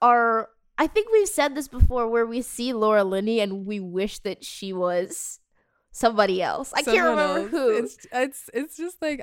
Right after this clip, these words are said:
Speaker 2: I don't know. I could think I w-, wish she was like, um, who do I wish it was?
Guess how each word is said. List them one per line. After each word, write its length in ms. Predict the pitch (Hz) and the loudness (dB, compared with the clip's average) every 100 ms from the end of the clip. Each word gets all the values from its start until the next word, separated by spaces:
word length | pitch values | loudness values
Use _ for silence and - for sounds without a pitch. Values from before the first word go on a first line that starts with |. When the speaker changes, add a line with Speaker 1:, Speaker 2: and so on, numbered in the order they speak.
| - | -8
Speaker 2:
I 100 | 254 | -6
don't 100 | 233 | -6
know. 60 | - | -4
I 160 | 220 | -4
could 180 | 262 330 | -4 -6
think 160 | 381 349 | -6 -4
I 80 | |
w-, 200 | 302 247 - | -4 -6 -8
wish 260 | 202 196 | -8 -8
she 160 | - 185 | -8 -8
was 260 | 180 175 - | -6 -8 -12
like, 300 | 170 160 - | -14 -14 -16
um, 680 | 170 160 151 151 147 156 175 _ _ _ _ _ _ _ _ - | -14 -12 -10 -12 -14 -16 -18 _ _ _ _ _ _ _ _ -12
who 80 | 220 | -8
do 80 | 226 | -6
I 120 | 175 | -6
wish 220 | 147 151 - | -8 -12 -16
it 120 | 80 | -16
was? 480 | 85 92 - 170 | -16 -16 -16 -20